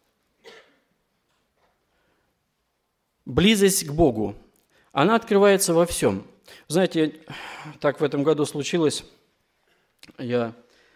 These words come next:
э, пережил нек-, некоторые моменты в своей жизни, ну, где-то даже и переживаю сегодня. Э, болезнь коснулась, и вот однажды, э, так тяжело было, сильно, я понимал, что я задыхаюсь.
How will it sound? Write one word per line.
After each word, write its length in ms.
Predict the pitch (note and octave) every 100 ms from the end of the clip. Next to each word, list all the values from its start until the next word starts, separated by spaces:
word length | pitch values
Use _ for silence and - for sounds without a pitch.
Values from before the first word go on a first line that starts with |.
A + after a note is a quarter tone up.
| _ _ _
э, 400 | A#2 A2+ G#2+ G#2+ - _ _ _ _ _ _ _
пережил 380 | - C3+ C#3 C3+
нек-, 240 | B2 B2+ -
некоторые 680 | D3 C3+ B2+ - B2+ B2 A#2
моменты 500 | A#2+ B2 D#3+ F3 E3
в 40 | C3
своей 180 | C#3
жизни, 380 | C3 B2+ A#2 A2+
ну, 200 | B2+ D#3
где-то 320 | C3 C3 C3+
даже 260 | A#2 A#2+ A#2
и 20 |
переживаю 580 | A2+ C3 B2+ C3+ F#3 E3+
сегодня. 480 | C3+ C3+ C3 A#2+ A2 - _ _ - _ _ _ _
Э, 340 | - A#2 G#2+ G2 - _ _ _ _ E4 _ _ _ _ _ _ _ _
болезнь 520 | - A2+ B2+ E3 F3+ D#3+
коснулась, 640 | D#3 C#3 D3+ C#3+ B2 -
и 60 |
вот 180 | B2 B2
однажды, 480 | C3 C3 C3 B2 A#2+ - - - - - - _ _ _ _ _ _ _ -
э, 360 | D3 C#3 A#2+ A#2
так 240 | - B2+ - - -
тяжело 400 | - C#3+ D#3 C#3+
было, 260 | B2+ C3 B2+
сильно, 240 | B2+ G3+
я 100 | D3+
понимал, 300 | B2 C#3+ F3+
что 160 | F3+ D3+
я 80 | D3+
задыхаюсь. 800 | C3+ C3+ B2 A2+ F#2+ F#2 -